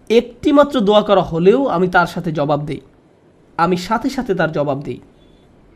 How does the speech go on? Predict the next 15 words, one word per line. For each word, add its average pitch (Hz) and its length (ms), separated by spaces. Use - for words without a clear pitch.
যে 180 180
দোয়া 196 240
করে 247 240
সে 254 120
একটি 196 460
দোয়া 226 180
করলেও 139 400
আমি 175 140
সাথে 214 280
সাথেই 269 260
তার 185 200
জবাব 185 280
দেই। 131 220
অন্য 208 260
কথায় 185 440